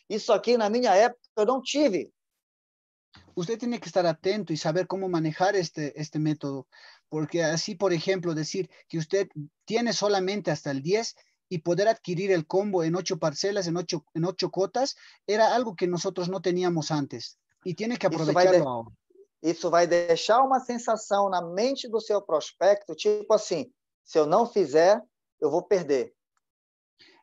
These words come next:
Speaker 2: Eso es lo que va a dejar a tu cliente con una sensación que diga, "Si yo no aprovecho esta oportunidad, yo voy a perder, porque no va a haber otra."
Speaker 1: Chama-se carta na manga do vendedor.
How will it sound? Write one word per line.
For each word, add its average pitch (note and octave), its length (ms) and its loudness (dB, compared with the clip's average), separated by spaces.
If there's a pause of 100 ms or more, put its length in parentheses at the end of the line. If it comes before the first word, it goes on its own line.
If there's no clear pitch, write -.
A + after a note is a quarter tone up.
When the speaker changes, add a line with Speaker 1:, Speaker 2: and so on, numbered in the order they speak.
(100)
Speaker 2:
Eso A#3+ 220 0
es B3+ 40 0
lo G3+ 80 -2
que F#3+ 100 -4
va F3+ 100 4
a F3+ 40 4
dejar F3 340 0
a E3 80 0
tu D3+ 140 -14
cliente D#3+ 600 -2 (360)
con E3 160 0
una G#3 140 -4
sensación F#3+ 800 -4 (120)
que E3+ 140 -2
diga, D#3+ 340 -4 (240)
"Si - 220 -6
yo G3 120 2
no C4 80 4
aprovecho F#3 500 0
esta E3+ 160 -2
oportunidad, D3 680 -2 (220)
yo D3 200 -2
voy F3+ 160 2
a A#3 120 2
perder, C3 440 -6 (140)
porque C#3+ 260 -4
no D#3 100 2
va D#3+ 80 2
a - 20 0
haber C#3+ 180 -4
otra." - 320 -12 (1000)
Speaker 1:
Chama-se F3 460 -2
carta G3+ 360 2
na F#3+ 120 2
manga G#3 320 4
do E3 160 0
vendedor. C#3+ 500 0